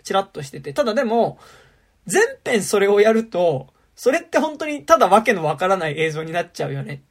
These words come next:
っていうところはある気がするんだけど、なんかでもやっぱ高橋宏ってやっぱその、リングの呪いのビデオが見た人が、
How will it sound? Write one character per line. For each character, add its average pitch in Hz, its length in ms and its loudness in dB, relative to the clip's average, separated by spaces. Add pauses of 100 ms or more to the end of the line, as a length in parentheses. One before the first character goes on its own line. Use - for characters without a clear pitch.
っ - 40 -20
て 175 80 -10
い 156 240 -8
う 147 60 -8
と 160 140 -6
こ 190 100 -2
ろ 180 80 0
は - 200 -6
あ 190 60 0
る 160 120 -4
気 - 180 -16
が 147 100 -10
す 156 120 -14
る 185 100 -4
ん 156 80 -10
だ 135 80 -12
け 139 80 -12
ど、 147 360 -6 (360)
な 381 100 2
ん 277 40 -4
か 277 60 2
で 302 60 0
も - 20 4
や 233 60 2
っ - 20 0
ぱ - 100 -8
高 285 180 -4
橋 427 160 -2
宏 226 260 0
っ 156 40 -14
て 185 100 -2
や 180 60 2
っ - 20 -20
ぱ 165 80 -6
そ 160 60 -6
の、 143 220 -8 (120)
リ 220 140 -4
ン 427 80 -4
グ 349 100 0
の 196 100 0
呪 175 260 -2
い 233 40 0
の 240 100 0
ビ 269 80 -4
デ 226 80 4
オ 170 80 2
が 156 80 -4
見 220 180 -6
た 381 160 0
人 233 360 2
が、 185 500 0